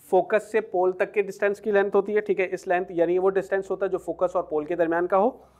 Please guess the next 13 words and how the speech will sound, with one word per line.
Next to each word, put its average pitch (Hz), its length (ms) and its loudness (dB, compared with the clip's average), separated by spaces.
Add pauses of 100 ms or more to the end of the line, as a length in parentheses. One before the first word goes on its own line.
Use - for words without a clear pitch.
(600)
रेडियस 190 760 2 (520)
वो 208 120 6
डिस्टेंस 226 440 0
होगा 220 240 4
जो 214 100 0 (120)
from 190 180 2
the 208 120 4 (180)
center, 180 320 0
यानी 185 180 2
स्फेरिकल 170 460 0
सेंटर 180 340 -4
से 180 140 -8
लेकर 156 360 0